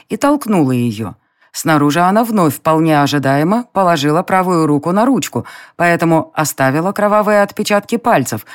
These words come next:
а левой рукой задвинула засов. Все весьма рационально.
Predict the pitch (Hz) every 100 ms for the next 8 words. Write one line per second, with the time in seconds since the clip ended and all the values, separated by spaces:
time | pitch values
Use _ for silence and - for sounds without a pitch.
0 | - - - 147 139 139 165 180 202 214
1 | 214 - 170 127 135 139 151 151 - 196
2 | - 110 - _ _ _ - - 151 147
3 | 196 226 202 175 165 190 185 202 214 214
4 | 135 123 120